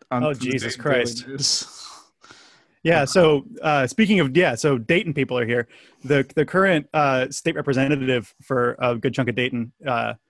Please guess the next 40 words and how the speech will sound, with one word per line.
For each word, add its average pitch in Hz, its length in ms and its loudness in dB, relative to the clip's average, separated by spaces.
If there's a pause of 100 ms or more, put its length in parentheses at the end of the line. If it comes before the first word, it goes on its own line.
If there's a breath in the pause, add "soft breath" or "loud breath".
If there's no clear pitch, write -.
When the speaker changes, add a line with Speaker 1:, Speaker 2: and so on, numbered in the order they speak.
(1080)
Speaker 2:
has 151 180 0
proposed 160 640 2
that 139 240 -2
students 190 400 0
should 139 180 -2
be 127 100 2
allowed 120 240 0
to 110 60 -2
carry 117 240 -4
guns. 110 400 -6 (840)
So, 117 240 -6
like, 110 420 -8 (800 soft breath)
hi-, 156 180 0
his 190 280 2
specific 233 680 2 (160)
recommendation 160 680 2
is 135 140 0
that 127 260 0 (160)
stu-, 165 380 -12
uh, 123 480 0
high 180 160 0
school 190 220 2
seniors 151 560 2 (100)
age 139 240 2
eighteen 156 360 -2
and 139 120 2
up 127 220 0 (260 soft breath)
should 170 220 -4
be 175 100 2
allowed 151 340 4
to, 123 100 -8 (120)
to 151 100 -6
carry 135 380 2
long 156 420 2
guns, 110 340 -4
not 147 180 0
handguns, 113 440 -4
but 127 140 -8
long 135 240 0
guns 113 480 -8